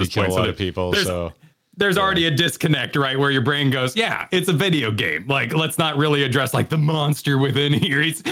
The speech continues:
Speaker 1: yet, yet a video, like, Last of Us could be, like, a Candy Crush game. As long as the story holds up, uh, the gameplay doesn't really matter. It, it is a vessel for the story, and the story works, you know, much like Final Fantasy fourteen. It's an M M O gameplay.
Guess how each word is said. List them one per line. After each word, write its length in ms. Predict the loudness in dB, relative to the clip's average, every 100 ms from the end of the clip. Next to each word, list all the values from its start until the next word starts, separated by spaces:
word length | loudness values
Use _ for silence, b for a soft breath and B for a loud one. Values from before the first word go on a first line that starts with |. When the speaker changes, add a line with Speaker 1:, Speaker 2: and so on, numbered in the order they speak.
| B -2
Speaker 1:
yet, 480 | 0 0 0 0
yet 460 | 0 2 2 0 0
a 40 |
video, 240 | 0 2 2
like, 220 | 0 -4 -10 -10 -4
Last 280 | -2 0 0
of 60 |
Us 100 | 0
could 160 | 2 2
be, 140 | 4
like, 180 | 2 0
a 40 | -2
Candy 340 | 0 0 0
Crush 420 | 0 -2 -2 -4
game. 300 | -2 -2 -4 B B B B -4
As 140 | 0
long 160 | 2 2
as 60 | 0
the 80 |
story 280 | 0 2 4
holds 220 | 4 4
up, 320 | 2 -2 -4 -8
uh, 60 |
the 140 | -2 0
gameplay 360 | 2 2 2
doesn't 200 | 0 -2
really 160 | -4 -4
matter. 320 | -4 -4 -6 -10 _ -6
It, 120 | -2
it 140 | 2
is 80 | 2
a 80 | 2
vessel 420 | 0 -2 -2 -2
for 220 | 0 -2
the 80 | -2
story, 380 | -2 0 0 0
and 60 |
the 40 | -2
story 240 | 0 -2
works, 340 | 0 -4 -6 -8
you 80 | -4
know, 60 | -2
much 160 | -2
like 100 | -2
Final 180 | -2 -2
Fantasy 260 | -2 -2 -2
fourteen. 340 | 0 2 0
It's 100 | 0
an 60 | 0
M 160 | 0
M 40 | 0
O 40 |
gameplay. 480 | 2 0 0 -2